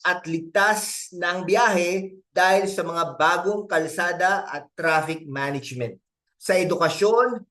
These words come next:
may libreng school supplies at mas magagandang pasilidad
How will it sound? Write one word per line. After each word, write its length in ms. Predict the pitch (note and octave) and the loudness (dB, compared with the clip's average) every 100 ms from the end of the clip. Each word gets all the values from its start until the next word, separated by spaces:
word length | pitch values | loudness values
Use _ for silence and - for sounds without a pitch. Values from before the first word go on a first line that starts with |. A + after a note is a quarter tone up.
| _ | _
may 240 | D#3+ D#3+ E3 | 0 2 2
libreng 640 | G3 G3 G3+ G#3+ G#3 F#3+ | 0 -2 2 4 2 -4
school 320 | - - F3+ | -14 -6 -4
supplies 720 | - - G#3+ F3+ G3+ D4+ - - _ _ | -4 -4 0 2 2 -2 -10 -16 _ _
at 160 | D#3 D#3 | -8 -6
mas 240 | F3 F3+ | -8 -6
magagandang 880 | E3+ F3 E3 E3 E3 F3+ F#3 F#3 - | -2 0 0 0 2 2 0 -8 -10
pasilidad 800 | E3 A3 A3+ F#3+ F3 E3+ E3+ | -8 -6 -6 0 2 2 0